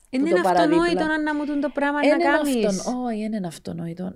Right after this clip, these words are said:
Speaker 2: Εν ελάχιστος ο κόσμος που το νιώθει από μόνος του και κάμνει το. Και έχουμε κάποιες περιπτώσεις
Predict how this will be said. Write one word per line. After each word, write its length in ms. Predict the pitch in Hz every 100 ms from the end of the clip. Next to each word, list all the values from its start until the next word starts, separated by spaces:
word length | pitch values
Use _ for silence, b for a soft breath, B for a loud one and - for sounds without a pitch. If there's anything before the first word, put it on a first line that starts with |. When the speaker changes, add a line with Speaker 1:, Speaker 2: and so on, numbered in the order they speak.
| -
Speaker 2:
Εν 120 | 196
ελάχιστος 680 | 208 226 233 247 - 220
ο 80 | 202
κόσμος 420 | 202 190 190 190 -
που 140 | 185
το 100 | 180
νιώθει 640 | 180 180 185 185 196 208 190
από 220 | 185 175
μόνος 480 | 175 175 170 170 -
του 100 | 175
και 100 | 170
κάμνει 340 | 170 160 160
το. 100 | 170 -
Και 100 | 339
έχουμε 360 | 294 208 170 160
κάποιες 320 | 156 165 170
περιπτώσεις 680 | 165 156 - 214 233 381